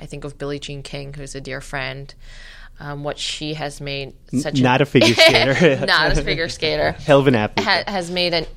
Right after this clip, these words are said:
Speaker 1: huge impact in, in women's sports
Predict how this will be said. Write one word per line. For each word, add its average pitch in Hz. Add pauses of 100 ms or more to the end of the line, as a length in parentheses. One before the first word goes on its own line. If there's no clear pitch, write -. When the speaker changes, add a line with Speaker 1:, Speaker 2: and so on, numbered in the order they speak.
Speaker 1:
huge 214
impact 180
in, 160
in - (960)
women's 180
sports -